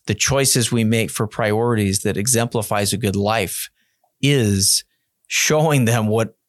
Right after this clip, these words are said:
what really a Christian should be. And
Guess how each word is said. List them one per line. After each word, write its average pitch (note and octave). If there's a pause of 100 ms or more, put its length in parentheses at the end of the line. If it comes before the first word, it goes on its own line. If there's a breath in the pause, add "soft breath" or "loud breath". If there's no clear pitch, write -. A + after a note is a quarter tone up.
(120)
what A#2+
really A#2 (300)
a -
Christian A#2+
should G#2
be. B2
And G#2